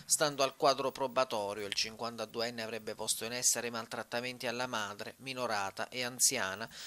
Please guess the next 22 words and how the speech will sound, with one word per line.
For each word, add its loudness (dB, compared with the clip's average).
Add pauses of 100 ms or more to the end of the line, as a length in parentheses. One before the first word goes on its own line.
(140)
rientrando 0
spesso 4
nella -4
comune -8
abitazione 0
ubriaco -2
in -8
evidente -6
stato 2
di -4
alterazione, 2 (300)
coinvolgendola 0
ai 6
litigi -2
pretestuosi, 2
creandole 0
un -6
timore -4
per -4
la 0
propria -8
incolumità. -6